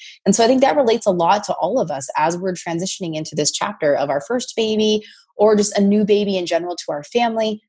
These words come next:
What does this look like for my training, my life, my routine, my body, my symptoms, my relationships?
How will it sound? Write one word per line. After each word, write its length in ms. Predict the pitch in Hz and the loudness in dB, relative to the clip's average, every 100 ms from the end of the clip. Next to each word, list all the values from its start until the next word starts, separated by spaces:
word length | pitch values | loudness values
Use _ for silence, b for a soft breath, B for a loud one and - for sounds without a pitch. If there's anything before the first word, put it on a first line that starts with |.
| _ _ | _ _
What 220 | 190 269 | -4 0
does 220 | 269 226 | 0 2
this 220 | 214 220 185 | 2 0 0
look 260 | 202 247 | 0 2
like 180 | 190 175 | 0 0
for 140 | - | -2
my 160 | 185 180 | -2 -2
training, 460 | - 180 214 185 151 | -4 -6 -4 -4 -4
my 120 | 143 | -4
life, 360 | 165 202 202 165 | 0 2 2 0
my 80 | 156 | -2
routine, 540 | 160 160 - 254 147 | -2 -4 -4 -2 -2
my 140 | 143 | -4
body, 400 | 151 190 240 165 | -2 -2 0 -2
my 120 | 151 151 | -2 -2
symptoms, 560 | - 254 277 156 147 | 0 0 0 -2 -2
my 120 | 160 | 0
relationships? 840 | 165 165 240 285 147 143 - - | 0 0 0 -2 -6 -10 -10 -10